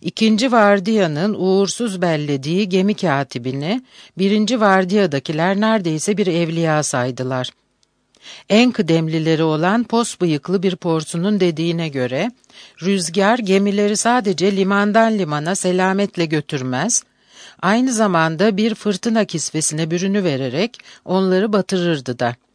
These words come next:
Kısacası rüzgar hiç de tekin sayılmazdı.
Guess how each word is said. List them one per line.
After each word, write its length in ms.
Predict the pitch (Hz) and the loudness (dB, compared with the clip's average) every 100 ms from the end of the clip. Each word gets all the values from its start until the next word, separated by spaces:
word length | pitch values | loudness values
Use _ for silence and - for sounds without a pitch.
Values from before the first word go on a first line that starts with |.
| _ _ _ _ _ _ _ _ _ - - | _ _ _ _ _ _ _ _ _ -20 -12
Kısacası 720 | - 190 262 185 147 - 247 208 | -4 0 2 2 -2 -2 -2 0
rüzgar 420 | 196 170 233 240 | -2 0 2 2
hiç 220 | 269 - | 0 0
de 80 | 175 | 0
tekin 340 | 165 160 240 | 0 0 0
sayılmazdı. 960 | 226 185 175 160 160 151 131 - 127 | 0 0 0 0 -2 -2 -2 -4 -4